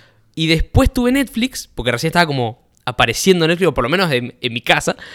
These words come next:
y, y ahí la, la seguí viendo en Netflix. Pero Lost es como que, creo que cuando yo la empecé a ver recién estaba saliendo la cuarta temporada. Entonces como que hubo tres años más donde la seguí viendo, como que se prolongó mucho más tiempo.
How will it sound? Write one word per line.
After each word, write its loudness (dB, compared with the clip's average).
y, 0
y 2
ahí 4
la, 4
la -4
seguí -2
viendo 2
en -2
Netflix. -4
Pero -4
Lost 0
es -2
como -4
que, -4
creo -4
que -2
cuando -2
yo -4
la 2
empecé -2
a 4
ver 4
recién -6
estaba -2
saliendo -4
la -2
cuarta 0
temporada. 0
Entonces -12
como -10
que -8
hubo -4
tres -2
años -2
más -2
donde -6
la -8
seguí -4
viendo, -4
como -14
que -12
se -12
prolongó -4
mucho -2
más -2
tiempo. -4